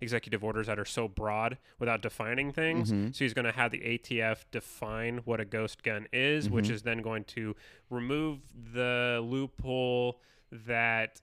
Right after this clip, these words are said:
Speaker 1: allows companies to sell what's called eighty percent lowers. So for, um,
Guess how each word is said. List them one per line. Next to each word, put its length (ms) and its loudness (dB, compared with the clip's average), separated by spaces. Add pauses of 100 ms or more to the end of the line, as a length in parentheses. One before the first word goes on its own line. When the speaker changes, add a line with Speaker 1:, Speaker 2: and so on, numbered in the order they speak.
Speaker 1:
allows 480 0
companies 540 -6
to 100 -6
sell 300 -4
what's 180 -6
called 340 -2
eighty 200 -4
percent 440 -4
lowers. 720 -4 (340)
So 220 4
for, 640 0 (100)
um, 680 -2